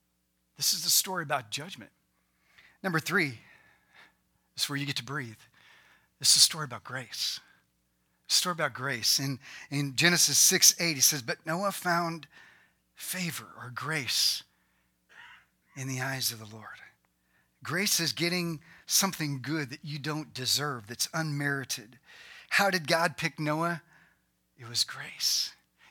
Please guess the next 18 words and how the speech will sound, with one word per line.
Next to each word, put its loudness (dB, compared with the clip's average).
Guys, 4
listen, 4
salvation 8
is 0
never -2
by 2
our -2
works, -2
never -6
by 2
our -2
actions, -2
never -8
by 4
our 2
devotion. -4
Salvation -2
is -4